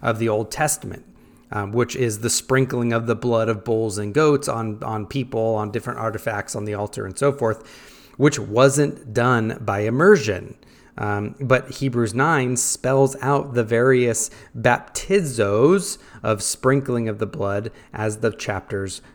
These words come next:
as, as the chapter progresses. And so we know that it uses the term baptizo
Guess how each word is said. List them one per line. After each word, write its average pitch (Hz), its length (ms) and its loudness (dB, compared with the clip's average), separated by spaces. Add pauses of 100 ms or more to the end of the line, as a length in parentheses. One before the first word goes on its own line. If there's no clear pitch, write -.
(100)
as, 120 160 -6
as 120 280 -2
the 107 80 -4
chapter 98 360 -6
progresses. 135 800 -2 (200)
And 120 140 -4
so 117 140 2
we 113 140 0
know 107 260 0
that 110 240 -2
it 131 240 -2
uses 139 640 2
the 117 100 -4
term 107 340 -4
baptizo 110 840 -4